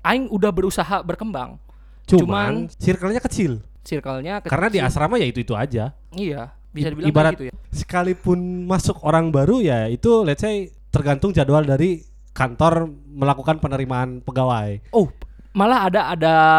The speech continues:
Speaker 1: momen ketika ada masuk orang baru dan aing menemukan secercah harapan. Cuman
Speaker 2: Oh, kayak
Speaker 1: be-,
Speaker 2: dia
Speaker 1: balik
Speaker 2: membawa
Speaker 1: lagi.
Speaker 2: perspektif
Speaker 1: Iya,
Speaker 2: lain,
Speaker 1: iya,
Speaker 2: dia
Speaker 1: iya.
Speaker 2: membawa sudut pandang lain
Speaker 1: Apalagi
Speaker 2: gitu.
Speaker 1: orang itu di bawah tiga puluh tahun umurnya.
Speaker 2: Oh.
Speaker 1: Jadi masih seumuran lah gitu. Jadi
Speaker 2: Cuman ternyata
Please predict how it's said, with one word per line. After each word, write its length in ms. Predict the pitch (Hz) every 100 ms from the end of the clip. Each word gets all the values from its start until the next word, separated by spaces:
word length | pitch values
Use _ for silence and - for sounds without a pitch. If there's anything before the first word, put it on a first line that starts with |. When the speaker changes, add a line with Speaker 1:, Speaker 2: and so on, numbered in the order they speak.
| 156 151
Speaker 1:
momen 260 | 151 147 196
ketika 360 | 175 151 143
ada 120 | 143
masuk 260 | 139 143 -
orang 180 | 143 143
baru 320 | 127 127 190 - - -
dan 180 | 147 147
aing 500 | 160 196 202 - -
menemukan 380 | 160 170 170 170
secercah 400 | 170 160 - 147
harapan. 480 | 170 180 151 156 - - - -
Cuman 380 | 165 175 220
Speaker 2:
Oh, 420 | 202 123 117 113 110 - -
kayak 220 | - 180
Speaker 1:
be-, 40 | 180
Speaker 2:
dia 120 | -
Speaker 1:
balik 100 | 277
Speaker 2:
membawa 320 | 240 196 196
Speaker 1:
lagi. 400 | 196 196 190 -
Speaker 2:
perspektif 500 | - 175 - 185 196
Speaker 1:
Iya, 80 | -
Speaker 2:
lain, 160 | 165 165
Speaker 1:
iya, 80 | 185
Speaker 2:
dia 80 |
Speaker 1:
iya. 60 | 233
Speaker 2:
membawa 180 | 220 185
sudut 160 | 180 165
pandang 240 | 165 156
lain 80 | 151
Speaker 1:
Apalagi 320 | 180 180 185
Speaker 2:
gitu. 60 | 247
Speaker 1:
orang 180 | 202 170
itu 180 | 175 240 - - -
di 160 | 175
bawah 180 | 156 151
tiga 160 | 151 139
puluh 180 | 139 139
tahun 220 | 196 220
umurnya. 480 | 190 190 170 147 143
Speaker 2:
Oh. 240 | 120 120
Speaker 1:
Jadi 160 | 117 233
masih 160 | 240
seumuran 380 | - 165 170 220
lah 240 | 269 151 - - - -
gitu. 360 | 147 139 131 131
Jadi 180 | 143 220
Speaker 2:
Cuman 200 | 240 220
ternyata 420 | 202 151 107